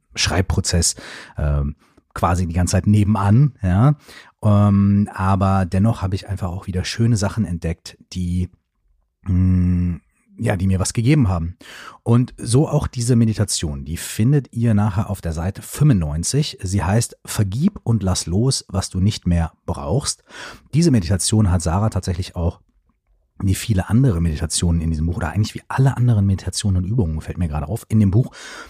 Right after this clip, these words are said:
auch als Audio aufgenommen. Das heißt also, wenn ihr, ähm, wenn euch die Meditation gefällt oder wenn euch vielleicht auch der Podcast von Sarah gefällt und ihr Bock habt, das nachzuhören, dann könnt ihr das auch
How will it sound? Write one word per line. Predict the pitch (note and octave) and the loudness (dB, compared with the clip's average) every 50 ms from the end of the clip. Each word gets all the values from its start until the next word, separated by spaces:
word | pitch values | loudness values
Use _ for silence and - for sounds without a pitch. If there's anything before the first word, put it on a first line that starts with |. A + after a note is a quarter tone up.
| - _ _ _ | -20 _ _ _
auch | - F2+ A#2+ | 0 2 2
als | A2+ - - - | 2 0 0 2
Audio | A#2 B2+ D3+ C#3+ B2 A#2 G#2 F#2 F2+ - - | 4 4 4 4 4 4 4 2 2 0 0
aufgenommen. | - G2 G2 - - - E2+ D2+ C2+ B1+ - - - | 0 0 0 0 0 -2 -2 -2 -2 -6 -8 -12 -10
Das | F2 - - | -4 0 0
heißt | A#2+ A#2+ - - | 2 0 0 0
also, | A#2 G2+ G2+ F#2+ E2+ | -2 0 0 2 4
wenn | G2 G#2 G#2+ G2+ | 4 4 4 2
ihr, | - G#2 G2+ G2 F#2+ F2+ F2+ F2+ - - - _ _ _ _ _ - - - | 0 0 0 2 2 2 2 0 -2 -6 -14 _ _ _ _ _ -14 -8 -6
ähm, | D#2 D#2 D2+ D2+ D2+ D2+ D2 D2 D#2+ - _ _ _ _ _ | -4 -4 -2 -2 -2 -4 -4 -6 -8 -10 _ _ _ _ _
wenn | - F2 | -6 -6
euch | F2 - - | -6 -6 -4
die | E2 E2+ | -2 -2
Meditation | D#2+ D2+ - - - - C#3 C3+ C3 | -2 -2 -2 -2 0 2 4 4 4
gefällt | A#2 G2 - G2 F#2 F#2 F#2 F2+ | 4 2 0 0 2 2 2 2
oder | F2 E2 D2+ | 0 0 0
wenn | E2 E2 | 0 0
euch | D#2+ D#2+ - | -2 -2 -4
vielleicht | - D#2+ D#2+ - - | -6 -6 -6 -6 -8
auch | - | -10
der | - D#2 - | -10 -8 -4
Podcast | - C3 B2 - - G#2+ F#2+ - - | -2 -2 -2 0 0 0 0 2 2
von | - F2+ E2 | 0 2 2
Sarah | E2 E2 D#2 D#2+ D#2 | 2 2 2 0 -2
gefällt | D#2 - - D2+ D2+ D2+ - | -2 -4 -2 -4 -4 -4 -4
und | E2+ D#2 - | -6 -4 -2
ihr | - E2+ D#2+ D2+ | 0 0 0 0
Bock | C#2+ D#2+ D#2 - - | 0 0 -2 0 0
habt, | F2+ E2 - _ - - - | -2 -2 -2 _ -8 -6 -4
das | E2 D2+ - | -4 -2 0
nachzuhören, | D#2 D2 D2 - - - - - E2 D#2+ D#2+ D#2 D#2+ E2 E2 - _ _ _ _ _ _ _ _ _ _ _ _ _ _ - - | 0 0 0 0 0 0 0 0 2 2 4 4 4 2 0 -4 _ _ _ _ _ _ _ _ _ _ _ _ _ _ -8 -6
dann | D2 C#2+ - | -6 -6 -4
könnt | - - - | -4 -4 -4
ihr | - D2+ | -2 -4
das | D2 D#2 - - - | -4 -4 -4 -4 -4
auch | - E2 D#2+ - - - | -2 -2 -2 -2 -4 -8